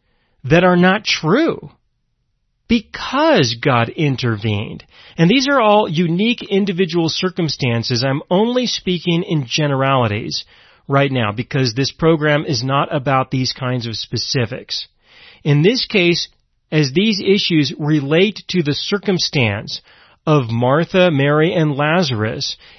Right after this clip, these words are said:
it appears that God made a decision not to intervene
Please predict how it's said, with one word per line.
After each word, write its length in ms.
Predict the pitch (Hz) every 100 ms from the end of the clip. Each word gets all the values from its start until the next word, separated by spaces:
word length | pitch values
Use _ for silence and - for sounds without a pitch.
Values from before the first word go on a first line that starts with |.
| -
it 140 | 160
appears 960 | 156 - - 151 131 135 208 285 - - _ _ -
that 300 | 147 127 113
God 400 | 147 156 214 208
made 300 | 175 190 190
a 60 |
decision 760 | 160 156 - 170 160 123 110 107 _ -
not 560 | 131 147 202 285 311 - -
to 120 | - 220 -
intervene 1120 | 226 233 196 175 147 208 240 127 104 139 165